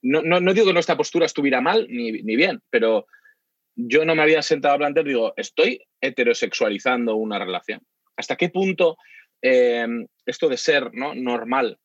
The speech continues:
esto de intentar normalizar algo y hablar del amor no romántico, bueno,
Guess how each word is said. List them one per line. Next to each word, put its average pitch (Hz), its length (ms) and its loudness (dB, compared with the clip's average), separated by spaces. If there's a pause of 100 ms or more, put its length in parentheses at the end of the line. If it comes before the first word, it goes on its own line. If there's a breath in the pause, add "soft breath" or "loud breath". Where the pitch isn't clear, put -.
(220)
esto - 180 -4
de 135 80 0
intentar 127 380 -2
normalizar 107 640 -4
algo 120 400 0
y 104 80 -6
hablar 110 260 -2
del 110 120 -4
amor 107 260 -4 (320 loud breath)
no 104 120 -4
romántico, 107 880 -2 (120)
bueno, 123 260 -2